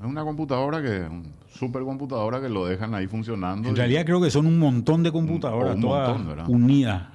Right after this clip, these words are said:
Speaker 2: en
Speaker 1: Sí.
Speaker 2: red, ¿verdad?
Speaker 1: Yo no entiendo bien cómo funciona el sistema, pero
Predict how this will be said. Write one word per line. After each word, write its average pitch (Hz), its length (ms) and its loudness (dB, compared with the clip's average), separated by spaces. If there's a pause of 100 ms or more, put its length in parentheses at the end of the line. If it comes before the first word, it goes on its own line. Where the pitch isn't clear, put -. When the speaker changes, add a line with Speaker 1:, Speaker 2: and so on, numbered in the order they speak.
(160)
Speaker 2:
en 107 200 2
Speaker 1:
Sí. 101 60 0
Speaker 2:
red, 95 260 0
¿verdad? 98 320 -6 (680)
Speaker 1:
Yo 95 160 -4
no 117 80 0
entiendo 107 320 -2
bien 90 160 -2
cómo 90 240 -2
funciona 78 320 -6
el 76 100 -6
sistema, 71 420 -10
pero 92 300 -6